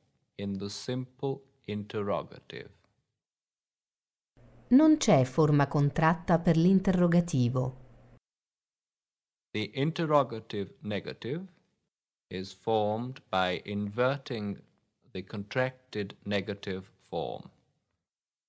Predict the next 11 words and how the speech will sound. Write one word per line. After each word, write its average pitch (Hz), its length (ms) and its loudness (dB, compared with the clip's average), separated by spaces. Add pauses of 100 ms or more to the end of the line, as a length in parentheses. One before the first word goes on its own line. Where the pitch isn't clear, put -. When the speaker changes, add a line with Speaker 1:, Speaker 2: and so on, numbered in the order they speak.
(300)
Speaker 2:
L'interrogativo 226 920 6
negativo 143 840 4
si - 240 4
forma 175 440 6
invertendo 151 720 4
la 131 140 4
forma 147 600 2
contratta 233 760 4
negativa. 160 840 4 (1800)
Speaker 1:
Examples. 113 880 2 (840)
Speaker 2:
Esempi. 135 800 4